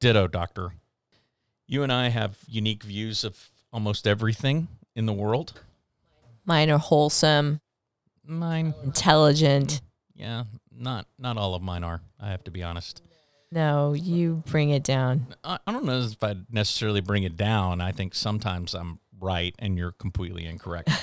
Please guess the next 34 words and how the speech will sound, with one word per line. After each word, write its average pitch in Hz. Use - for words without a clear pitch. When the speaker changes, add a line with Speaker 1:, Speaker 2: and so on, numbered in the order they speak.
Speaker 2:
<laughs> -
Speaker 1:
But 127
nonetheless, 131
we 120
have 110
different 113
views. 107
And 139
I 123
think 147
the 131
other 139
cool 120
thing 117
that 107
you 117
and 110
I 107
discussed 101
when 104
we 101
had 104
this 101
idea 101
was 98
we 180
have -
some 131
amazing, 107
we 117
have 127
some 120
amazing 113
friends. 139